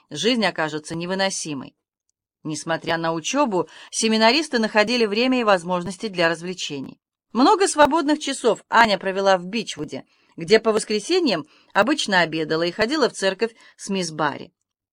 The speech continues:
Последняя, как сама признавала, старела, но её чёрные глаза не потускнели, и на язык она осталась всё так же остра. Впрочем, она никогда не оттачивала его об Аню, которая продолжала оставаться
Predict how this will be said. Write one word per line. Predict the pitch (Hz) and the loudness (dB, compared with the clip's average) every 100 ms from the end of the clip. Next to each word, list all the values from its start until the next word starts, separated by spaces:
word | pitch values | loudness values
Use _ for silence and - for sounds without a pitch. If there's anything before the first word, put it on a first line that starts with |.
| _ | _
Последняя, | - 170 226 311 277 196 | -4 -4 2 2 4 2
как | 175 175 | 2 0
сама | 196 180 | 0 0
признавала, | 165 175 165 185 165 151 143 | 0 -4 -2 0 2 2 -2
старела, | - 214 233 262 160 135 _ _ _ _ | -2 0 2 0 0 -6 _ _ _ _
но | - 185 | -2 0
её | 202 233 | 4 2
чёрные | 247 247 247 254 | 2 2 4 2
глаза | 220 220 208 233 | 6 4 6 2
не | 254 | 2
потускнели, | 262 269 262 - 165 165 170 160 - - _ | -2 -8 -10 -8 -4 0 0 -2 -12 -20 _
и | - 240 | 0 4
на | 302 | 6
язык | 349 254 233 | 4 4 2
она | 190 175 165 | 2 2 0
осталась | 156 254 302 302 | 0 0 0 -2
всё | - 185 | -6 -2
так | 170 175 | 0 0
же | 170 | 0
остра. | 170 160 - 143 131 _ _ _ _ _ _ | -4 -4 -12 -10 -12 _ _ _ _ _ _
Впрочем, | _ _ 196 208 208 294 370 _ _ _ _ _ | _ _ 2 4 4 2 -2 _ _ _ _ _
она | - 156 156 185 | -2 0 2 2
никогда | 240 254 254 196 190 | 2 2 2 4 2
не | 190 | 4
оттачивала | 208 220 _ _ 190 156 - 151 | 2 2 _ _ 2 2 -4 -4
его | 151 151 156 | -2 -2 -2
об | - 170 156 | 0 0 2
Аню, | 156 147 | 0 -2
которая | 147 165 175 170 | -4 -2 2 0
продолжала | 175 180 160 151 180 220 262 | 0 2 2 4 4 6 4
оставаться | - 277 240 185 - 151 | 2 0 4 4 2 -10